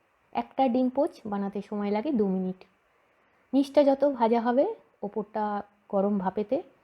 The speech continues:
বেক মতো হতে থাকবে। ওপরটা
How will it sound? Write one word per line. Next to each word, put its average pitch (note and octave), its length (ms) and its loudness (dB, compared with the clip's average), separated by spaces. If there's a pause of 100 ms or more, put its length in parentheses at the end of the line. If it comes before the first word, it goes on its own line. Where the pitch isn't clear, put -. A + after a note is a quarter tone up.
(220)
বেক A#3 260 6
মতো F#3 200 -2
হতে F3+ 180 -10
থাকবে। F3+ 340 -6 (1800)
ওপরটা B3 440 0